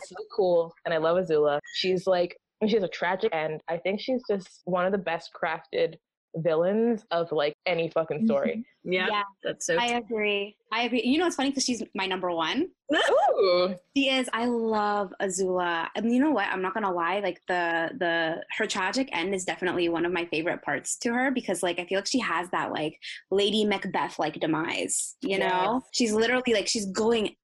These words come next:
Speaker 3: out of her mind towards the end, um, literally unhinged. And this is, she's at the peak of her power, essentially. You know what I'm saying? Like, she's, she's essentially getting what she wants. She's about to become Fire Lord, but she decides she hasn't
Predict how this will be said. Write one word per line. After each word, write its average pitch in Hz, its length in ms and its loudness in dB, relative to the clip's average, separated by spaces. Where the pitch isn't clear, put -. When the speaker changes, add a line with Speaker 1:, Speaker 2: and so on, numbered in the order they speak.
Speaker 3:
out 233 300 4
of 220 140 0
her 202 160 -2
mind 180 440 0
towards 170 380 0
the 170 160 0
end, 170 480 -2
um, 160 460 0
literally 240 460 2
unhinged. 190 520 0
And 202 160 0
this 277 140 2
is, 262 180 2
she's - 160 0
at 381 100 -2
the 226 80 -2
peak 285 260 -2
of 226 100 0
her 185 100 0
power, 190 340 0
essentially. 185 420 -2
You 175 60 0
know 190 60 0
what 185 60 2
I'm 190 40 0
saying? 196 160 -2
Like, 190 100 -2
she's, 202 320 -2
she's - 300 -2
essentially 320 400 0
getting 190 260 0
what - 120 -2
she 180 140 0
wants. 190 260 2
She's 175 80 0
about 190 240 -2
to 208 80 0
become 175 520 0
Fire 170 320 0
Lord, 156 520 0
but 220 100 0
she - 80 0
decides 185 580 -2
she - 200 0
hasn't 190 400 0